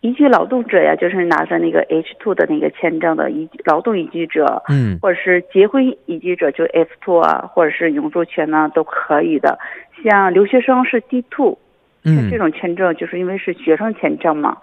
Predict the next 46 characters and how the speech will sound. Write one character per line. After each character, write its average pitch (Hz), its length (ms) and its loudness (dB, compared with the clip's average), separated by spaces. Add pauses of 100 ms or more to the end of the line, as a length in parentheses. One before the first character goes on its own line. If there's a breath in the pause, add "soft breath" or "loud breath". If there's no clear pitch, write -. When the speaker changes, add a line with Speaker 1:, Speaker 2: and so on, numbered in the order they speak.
Speaker 2:
嗯。 123 320 0
Speaker 1:
所 87 80 -2
以 85 60 -4
就 165 120 -10
是 165 140 -8
在 170 100 -2
这 165 120 -4
边 170 120 0
学 160 300 0
韩 160 280 -2
国 175 140 0
语 165 140 -6
或 160 140 -4
成 - 260 -4
人， 160 340 -6 (380 loud breath)
就 160 100 -6
是 147 320 -4
韩 - 240 -2
国 170 140 2
语、 127 320 -8
电 175 100 -4
脑 143 120 -4
教 160 180 -6
师 - 100 -16
这 170 80 0
边 156 120 -2
就 156 180 -6 (240)
不 147 80 -6
适 - 200 -6
合。 143 400 -6 (200)
Speaker 2:
嗯， 127 680 -2
哦， 123 480 0
是 120 180 -2
这 127 140 0
样 107 220 -2
的 95 80 -2
啊， 104 240 0
所 117 120 -6
以 110 120 0
稍 107 160 -2
微 107 100 -2
要 101 100 2
注 113 220 0
意 107 180 0
一 92 60 -2
下。 107 220 -2